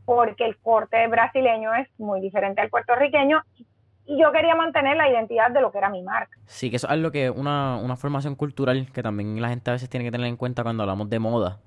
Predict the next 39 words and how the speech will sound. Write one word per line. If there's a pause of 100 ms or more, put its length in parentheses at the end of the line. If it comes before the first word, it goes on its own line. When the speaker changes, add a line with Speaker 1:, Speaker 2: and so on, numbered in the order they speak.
(600)
Speaker 2:
que, (680)
y,
y
no
es, (300)
si
nos
vamos
al
caso
bien
drasti-,
bien
de-,
dramático,
pues
sí,
mos-,
la
moda
asiática
y
la,
y
la
de
nosotros,
pues
es
bien
diferente,
pero (480)
si
nos
vamos
a
un
mismo
continente,